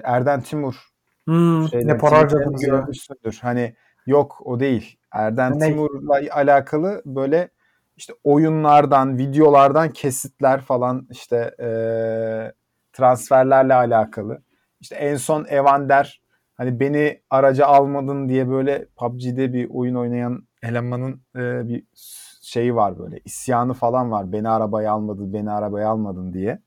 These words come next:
Speaker 2: Hı.
Speaker 1: Giden arabaya. E, onu falan paylaşmışlar. Hani bu, bu, bu tip paylaşımlar, bu
Speaker 2: Şu an
Speaker 1: minvalde paylaşımlar gerçekten çok güldüm.
Speaker 2: Şu an Karadeniz fıkrası anlatan amca gibi kaldın karşımda.
Speaker 1: Değil mi? Değil mi?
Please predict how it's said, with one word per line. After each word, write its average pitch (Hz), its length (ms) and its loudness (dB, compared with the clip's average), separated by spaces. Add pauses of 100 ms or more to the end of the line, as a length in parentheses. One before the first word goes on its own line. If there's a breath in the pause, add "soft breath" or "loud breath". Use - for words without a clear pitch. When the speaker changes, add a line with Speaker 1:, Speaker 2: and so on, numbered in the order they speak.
(240)
Speaker 2:
Hı. 147 260 -4 (120)
Speaker 1:
Giden 107 220 -4
arabaya. 107 440 -8 (680)
E, 113 480 -6
onu 143 200 -2
falan 143 360 4
paylaşmışlar. 113 760 0
Hani 117 260 -4
bu, 151 220 -4
bu, 170 180 0
bu 185 100 4
tip - 220 -10
paylaşımlar, 143 600 2
bu 165 80 0
Speaker 2:
Şu 165 140 2
an 165 60 4
Speaker 1:
minvalde 131 320 0
paylaşımlar 131 500 -2
gerçekten 151 560 0
çok - 260 -12
güldüm. 113 320 -6 (600)
Speaker 2:
Şu - 160 -2
an 160 140 -2
Karadeniz 165 440 4
fıkrası - 320 -4
anlatan 156 280 -4
amca 151 240 -2
gibi 131 180 -4
kaldın 127 280 -6
karşımda. 120 520 -8
Speaker 1:
Değil 185 120 0
mi? 123 260 -4
Değil 156 120 -4
mi? 110 200 -6